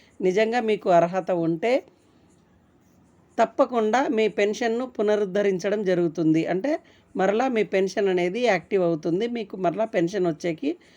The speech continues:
అవకాశం ఉంటుంది. కాబట్టి మీరు గ్రీవెన్స్ పెట్టేటువంటి ప్రయత్నం చేయండి. ఇది ప్రభుత్వము WhatsApp గవర్నెన్స్ ద్వారా మనకు అందించినటువంటి అవకాశం.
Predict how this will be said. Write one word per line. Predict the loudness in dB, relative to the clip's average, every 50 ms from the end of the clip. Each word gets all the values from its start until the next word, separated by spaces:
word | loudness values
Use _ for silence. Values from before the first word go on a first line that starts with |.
| -20 _ _ _ -4
అవకాశం | -2 -2 -2 0 -2 -4 -4 -2 -2 0
ఉంటుంది. | 0 0 -2 -2 -4 -4 -4 -2
కాబట్టి | 0 0 2 2 2 -2 -2 -4 -6 -6 -8 _ _ _ _ _ _ _ _ _ -6 -2
మీరు | -2 0 2 2 2 0 0 -2 -2
గ్రీవెన్స్ | -2 0 0 0 0 -4 -4 -6 -4 -4
పెట్టేటువంటి | -4 -2 -2 -4 -4 -2 -4 -4 -4 -4
ప్రయత్నం | -4 -2 -2 -2 -2 -2 -4 -10 -10 -6 -2 0
చేయండి. | 0 2 2 0 0 -2 -4 -6 -10 _ _ _ _ _ _ _ _ -8
ఇది | -6 -4 -4 -4
ప్రభుత్వము | -2 -2 -2 0 0 -2 0 0 0 0 0 -4 -6 -6 _ _ _ _ _ _ -6 -2
WhatsApp | -2 -2 -2 0 0 0 0 0 0
గవర్నెన్స్ | 2 2 2 2 2 0 0 -2
ద్వారా | -2 0 0 2 2 0
మనకు | -2 -2 -2 -2 -2 -2 0
అందించినటువంటి | 0 2 2 0 0 0 -2 -2 -2 -2 -2 -2 -4 -2 -2 -2
అవకాశం. | -2 -2 -2 -4 -6 -10 -10 -10 -14 -18 -18